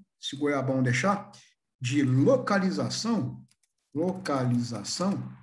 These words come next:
geográfica. Nós já vimos na aula. O que, Raíssa? Mapa mundi.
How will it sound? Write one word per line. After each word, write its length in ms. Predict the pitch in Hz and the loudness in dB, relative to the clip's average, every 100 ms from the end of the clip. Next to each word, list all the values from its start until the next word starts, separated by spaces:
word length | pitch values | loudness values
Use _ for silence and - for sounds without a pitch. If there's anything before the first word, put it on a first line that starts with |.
| _ - | _ -10
geográfica. 2250 | 120 135 170 202 - - - 151 160 190 - - _ _ _ - 180 175 - 123 123 - _ _ _ _ _ _ _ | -2 2 4 2 -6 -12 -2 2 2 0 -8 -20 _ _ _ -4 -2 0 -4 -10 -12 -16 _ _ _ _ _ _ _
Nós 200 | 127 127 | 0 4
já 120 | 135 139 | 4 4
vimos 320 | 127 135 - | 2 -2 -2
na 60 | |
aula. 460 | 190 202 135 123 - - _ _ _ _ _ _ _ - | 0 2 0 -2 -12 -20 _ _ _ _ _ _ _ -8
O 60 | |
que, 100 | - | -2
Raíssa? 400 | 143 139 135 - | 0 0 -2 -4
Mapa 220 | 131 127 | -2 2
mundi. 440 | 226 156 131 - | 2 2 0 -4